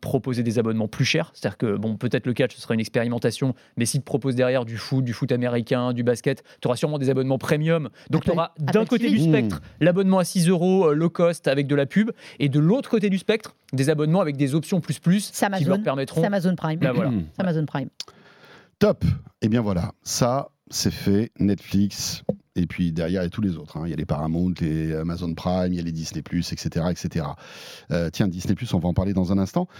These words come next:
Speaker 3: J'aimerais qu'on évoque le jeu vidéo avec un vrai phénomène, euh, bah, que vous allez pouvoir analyser tous les deux parce que vous adorez ça, euh, je le sais.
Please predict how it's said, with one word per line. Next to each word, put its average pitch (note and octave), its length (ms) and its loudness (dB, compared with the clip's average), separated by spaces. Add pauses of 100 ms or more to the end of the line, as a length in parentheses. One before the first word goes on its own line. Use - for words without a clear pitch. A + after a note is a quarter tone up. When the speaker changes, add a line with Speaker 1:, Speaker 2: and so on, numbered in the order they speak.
Speaker 3:
J'aimerais D#3 240 0
qu'on F3 160 2
évoque C#3 240 0
le G#2 80 2
jeu F#2 180 2
vidéo G#2+ 440 0 (640)
avec C#3+ 480 0
un G#2+ 160 2
vrai F#2 320 2
phénomène, A2+ 680 2 (400)
euh, G2+ 500 2
bah, A2+ 140 2
que E3+ 140 -2
vous B2+ 160 4
allez C3+ 100 0
pouvoir C3 280 2
analyser A2+ 420 2
tous - 120 -2
les G#2 100 4
deux E3+ 120 4
parce - 180 -6
que A2 100 0
vous F2+ 360 2
adorez F2+ 240 0
ça, A2+ 140 -2
euh, F2+ 320 0
je E2+ 120 -2
le F2 60 0
sais. A3+ 220 0